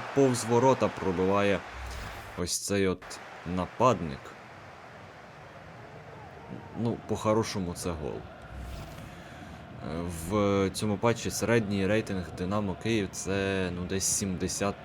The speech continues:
один. Це нікуди не годиться. Про інші команди я взагалі мовчу. Де просто по дві зірочки.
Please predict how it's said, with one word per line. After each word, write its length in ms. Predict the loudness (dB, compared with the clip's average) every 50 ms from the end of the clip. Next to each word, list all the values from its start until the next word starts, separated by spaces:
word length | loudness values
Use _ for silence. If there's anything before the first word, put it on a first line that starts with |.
| -12 -12 -12 -10 -8 -6
один. 440 | -6 -4 0 2 2 2 2 2 -2 -6 -12 -14 -14 -14 -16 -16 -16 -16 -14 -14 -14 -14 -14 -14 -14 -14 -14 -14 -14 -14 -14 -14 -14 -14 -10
Це 160 | -6 -4 -2
нікуди 420 | -2 -2 -4 -2 0 2 2 2
не 100 | 2 2
годиться. 360 | 2 0 0 -2 -2 -4 -4 -8
Про 200 | -2 2 4 4
інші 280 | 4 4 2 0 -2
команди 480 | -2 -2 0 0 0 0 0 2 2 2
я 100 | 2 2
взагалі 480 | 0 -2 -2 -2 -2 -2 -2 0 0 0
мовчу. 440 | 0 0 -2 -2 -4 -4 -4 -4 -6 -6 -12 -16 -18 -18 -18 -18 -18 -18 -18 -18 -18 -18 -18 -18 -18 -18 -18 -18 -18 -18 -18 -18 -18 -20 -20 -18 -18 -18 -16 -16 -16 -18 -18 -18 -18 -18 -18 -18 -18 -18 -18 -18 -18 -18 -18 -18 -18 -18 -18 -18 -18 -18 -18 -18 -18 -18 -18 -16 -12 -10
Де 340 | -6 -2 0 2 2 0 -2
просто 580 | -2 0 0 0 0 0 -2 -2 0 0 0 -2 -6 -6
по 320 | -2 0 0 2 0 0 -2 -6
дві 280 | -8 -6 -2 0 0 2
зірочки. 680 | 2 2 2 2 2 2 2 0 -2 -4 -4 -4 -6